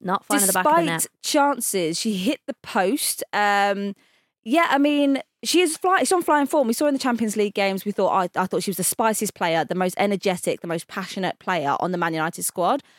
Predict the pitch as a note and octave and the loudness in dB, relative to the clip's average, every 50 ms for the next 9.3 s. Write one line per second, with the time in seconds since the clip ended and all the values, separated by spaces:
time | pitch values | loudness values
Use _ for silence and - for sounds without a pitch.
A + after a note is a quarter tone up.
0 | _ _ - A#3+ G#3+ G#3+ - A#3+ G3 - - A#3+ G#3+ G3+ G3+ F3 - - G3+ - | _ _ -4 -2 -2 0 -2 -2 -2 0 0 0 0 0 0 -4 -4 -4 -4 -4
1 | - F3+ F3 D#3+ - - - F3+ F3 E3 E3 E3+ - - F#3+ D#3 C3 - - - | -2 -4 -4 -4 -4 -4 -4 -4 -4 -4 -4 -6 -6 -6 -4 -4 -4 -6 -8 -8
2 | - - - A#3+ A#3 - C4 A#3+ - B3+ A#3+ - C4 B3 A3+ G#3 A3 - G#3+ G3 | -4 -2 -2 -2 0 -2 -2 -2 0 -2 -2 -2 -2 -2 -2 -4 -4 -6 -4 -4
3 | G#3+ G#3 G#3 G3+ - G#3+ G3 F3 E3+ F#3 F#3 F3 F#3 F#3 F#3 F3+ F3+ F3+ F3+ E3+ | -4 -4 -4 -2 -2 -2 -2 0 -2 -2 -4 -4 -4 -4 -2 -2 -2 -2 -4 -6
4 | - _ _ _ _ - - F#3+ F3+ F3 F3 E3+ - - F#3+ F3 F#3 F#3 D#3+ C#3+ | -10 _ _ _ _ -8 -4 -2 0 0 0 -2 -4 -6 -4 -4 -2 -2 -2 -4
5 | - - A3 A#3 - C4+ A#3 G#3 - - A3 G#3+ G#3 G#3 G#3 G#3 G#3 - - G#3+ | -2 -2 -2 -2 0 -2 -4 -6 -6 -6 -4 -2 -2 0 -2 -2 -4 -4 -2 -2
6 | G#3 G3+ - _ _ _ _ - G3+ G#3 G3+ G3+ F#3+ - G#3 G3 - G#3+ F#3+ G#3 | -2 -2 -4 _ _ _ _ -6 -2 0 0 0 0 0 -2 -2 -2 -4 -4 -4
7 | G3 - G3 E3+ A3+ G#3+ - G#3 G#3 G#3 G3 F#3+ F#3+ F#3 F#3 F#3 F#3 F3+ G#3 G3 | -4 -6 -4 -4 -4 -4 -4 -4 -4 -2 -2 0 0 2 2 2 0 -2 -4 -8
8 | - - - - F#3 F3 G3 G#3 - - G3+ G3+ G3 F#3 - F#3+ F3+ F3 F3 F3 | -8 -8 -8 -8 -6 -4 -2 -4 -4 -4 -4 -6 -6 -6 -6 -6 -4 -4 -4 -6
9 | F3+ - F3 E3+ G3 - | -6 -8 -8 -6 -6 -6